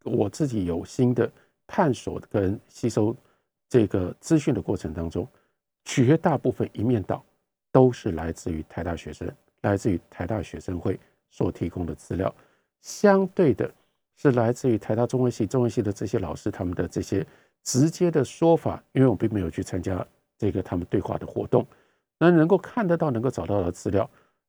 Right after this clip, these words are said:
人家台大学生会、台大的学生，他们放了多少东西，包括他们做了多少的这个细部的整理，但是来呈现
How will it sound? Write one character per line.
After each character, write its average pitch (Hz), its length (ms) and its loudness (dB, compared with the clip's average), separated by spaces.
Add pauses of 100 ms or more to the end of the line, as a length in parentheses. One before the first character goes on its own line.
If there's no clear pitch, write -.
(100)
人 113 140 4
家 156 140 2
台 104 240 -10
大 120 160 -2
学 95 180 -8
生 104 220 -4
会、 113 140 -4
台 - 180 -8
大 92 120 -4
的 82 100 -6
学 - 180 -12
生， 98 180 -4 (440)
他 - 160 4
们 185 100 4
放 202 340 2
了 123 120 4 (160)
多 190 220 4
少 147 260 -8
东 120 240 -2
西， 120 180 -6
包 127 160 0
括 131 80 0
他 117 140 -4
们 110 80 -8
做 123 160 -4
了 90 100 0
多 131 240 2
少 82 240 -4
的 90 160 -8
这 - 200 -4
个 98 180 -4
细 - 280 -4
部 - 180 -4
的 85 200 -6
整 95 280 -2
理， 139 140 2 (720)
但 127 180 -2
是 120 260 -2 (460)
来 131 160 8
呈 143 300 2
现 175 280 0